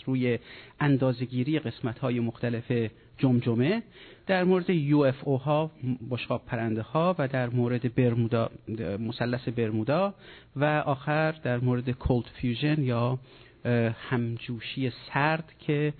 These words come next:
در سالهای هزار هشتصد و نود، آخرهای، ببخشید، هزار نهصد و هشتاد و هشت نه بود که این، اه، ایدهش اومد بیرون. اه، در مورد اینها صحبت خواهم کرد و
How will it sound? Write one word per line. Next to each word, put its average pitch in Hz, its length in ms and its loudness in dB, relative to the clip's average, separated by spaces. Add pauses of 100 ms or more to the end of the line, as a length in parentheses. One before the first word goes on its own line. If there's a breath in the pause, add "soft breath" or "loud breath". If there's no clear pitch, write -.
(300 loud breath)
در 123 240 0 (420)
سالهای 127 320 -4
هزار 120 220 -6
هشتصد 120 340 -4
و 120 40 0
نود، 113 420 2 (440 loud breath)
آخرهای، 131 600 0 (400)
ببخشید، 110 440 -6
هزار 120 180 -2
نهصد 117 280 -6
و 117 40 -4
هشتاد 113 540 -4
و 110 280 -2 (880)
هشت - 280 -6
نه 151 180 2 (120)
بود 143 120 -8
که 139 120 -6
این، 135 160 -2 (500 loud breath)
اه، 120 300 0 (280)
ایدهش 120 400 -2
اومد 107 180 -2 (280)
بیرون. 110 180 -10 (1080 loud breath)
اه، 220 280 2
در 254 200 0
مورد 262 200 4
اینها 254 180 6
صحبت 208 360 -2
خواهم 240 240 0
کرد 233 300 0 (100)
و 196 320 2